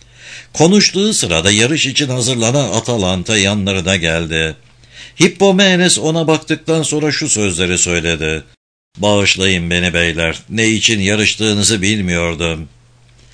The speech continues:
Yarış sona erip yenilen koşucular öldürüldükten sonra şahit olduğu sonuçtan gözü korkmayan Hippomenes korkusuzca şansını denemek istediğini söyledi.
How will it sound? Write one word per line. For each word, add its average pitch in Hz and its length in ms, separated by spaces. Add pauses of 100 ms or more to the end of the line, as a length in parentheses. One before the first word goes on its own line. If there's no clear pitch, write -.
(320)
Yarış 180 320
sona 180 360
erip 87 300
yenilen 143 480
koşucular 139 580
öldürüldükten 120 800
sonra 87 360
şahit 131 480
olduğu 92 320
sonuçtan 92 600
gözü 113 300
korkmayan 90 540
Hippomenes 92 840 (280)
korkusuzca 151 720
şansını 147 580
denemek 135 380
istediğini 98 580
söyledi. 87 640